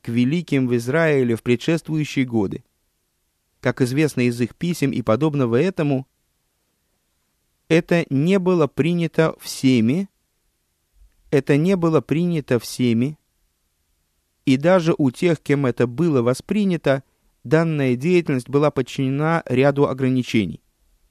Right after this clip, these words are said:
Что не так касательно действий Баала Илула в этой области. Его деятельность в области организации уроков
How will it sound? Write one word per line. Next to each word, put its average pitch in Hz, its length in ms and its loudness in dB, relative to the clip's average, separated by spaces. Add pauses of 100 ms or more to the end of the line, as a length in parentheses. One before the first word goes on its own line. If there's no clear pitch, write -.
(1200)
Что - 260 -2
не 147 140 0
так 190 440 0
касательно 143 600 0
действий 143 540 -2
Баала 147 400 2
Илула 139 380 0
в 143 80 2
этой 139 180 0
области. 120 500 -2 (1600)
Его 139 400 4
деятельность 151 880 -2
в 131 140 -4
области 143 320 2
организации 127 680 0
уроков 127 640 0